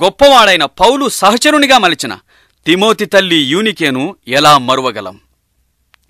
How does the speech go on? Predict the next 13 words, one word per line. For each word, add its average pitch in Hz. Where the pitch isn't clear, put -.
తన 185
కుమారుణ్ణి 233
బాల్యము 226
నుండే 247
ఆధ్యాత్మికంగా 233
పెంచుటకు 190
బలమైన 262
తీర్మానం 262
చేసుకుని, 135
అతన్ని 202
మాస్టర్ 190
ప్రీచర్గా 226
చరిత్రలో 240